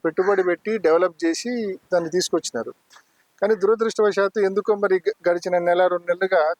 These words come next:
చూస్తా ఉంటే కనుక రేట్లు ఘోరిగా, ఘోరంగా, ఆ, పతనం కావడము, గవర్నమెంట్ ఏమాత్రము రేట్లు పెరిగేదానికి చర్యలు తీసుకోకపోవడము, మళ్ళా జగన్మోహన్ రెడ్డి గారు ప్రెస్ మీట్ పెట్టి మాట్లాడిన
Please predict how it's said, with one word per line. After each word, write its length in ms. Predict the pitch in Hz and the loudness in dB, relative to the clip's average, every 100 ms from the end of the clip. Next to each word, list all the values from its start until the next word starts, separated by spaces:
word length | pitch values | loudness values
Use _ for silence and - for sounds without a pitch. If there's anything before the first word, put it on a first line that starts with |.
| - | -6
చూస్తా 260 | 185 185 | -2 0
ఉంటే 240 | 165 151 151 | 0 0 -2
కనుక 360 | 135 127 175 220 _ _ _ _ _ _ _ _ - _ - 196 196 196 190 - 190 - 190 175 | -2 -4 -4 -8 _ _ _ _ _ _ _ _ -20 _ -18 -4 2 4 2 -2 -10 -4 -2 2
రేట్లు 640 | 208 208 208 196 180 151 - - - - | 2 2 2 2 2 -2 -10 -14 -14 0
ఘోరిగా, 400 | 180 185 190 196 | 2 4 2 0
ఘోరంగా, 800 | 170 _ 170 185 185 190 185 170 170 | -6 _ 0 2 2 2 4 2 0
ఆ, 60 | 160 165 | -2 -2
పతనం 280 | 165 180 | -2 -2
కావడము, 440 | 170 160 156 151 160 - _ 175 170 | 2 2 0 -2 -4 -6 _ -2 0
గవర్నమెంట్ 440 | 185 190 190 180 | 2 2 -2 2
ఏమాత్రము 560 | 175 180 180 180 185 180 | 2 2 0 0 0 2
రేట్లు 460 | 165 175 180 170 160 | 2 2 2 0 2
పెరిగేదానికి 560 | 160 170 170 165 - | 2 4 2 0 -2
చర్యలు 200 | 151 165 | -2 0
తీసుకోకపోవడము, 840 | 160 151 - 151 143 147 139 139 147 - _ - _ _ _ | -2 -4 -2 -4 -2 0 0 -2 -8 -10 _ -20 _ _ _
మళ్ళా 400 | 170 170 165 160 - | 0 2 2 0 0
జగన్మోహన్ 400 | 165 185 196 185 | 0 2 0 0
రెడ్డి 180 | 185 180 | 0 2
గారు 400 | 180 170 160 151 _ 185 | 2 2 0 -4 _ -14
ప్రెస్ 360 | - 175 - | -4 -2 -2
మీట్ 180 | 180 165 | -4 -2
పెట్టి 180 | 170 165 | -4 0
మాట్లాడిన 440 | 160 160 175 170 | 0 2 0 -2